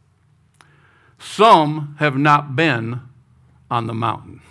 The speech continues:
Some have not been on the mountain. Look at verse fourteen. And when he came to the disciples,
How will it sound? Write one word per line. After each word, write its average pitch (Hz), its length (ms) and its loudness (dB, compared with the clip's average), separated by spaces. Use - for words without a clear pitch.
Some 156 240 -6
have 120 120 -6
not 123 240 -8
been 127 160 -6
on 117 100 -6
the 107 60 -10
mountain. 110 200 -10
Look 185 120 -6
at 160 60 -10
verse 147 180 -6
fourteen. 120 560 -14
And 160 180 -2
when 202 160 0
he 196 100 0
came 185 360 -2
to 165 80 -2
the 147 120 -6
disciples, 143 920 -4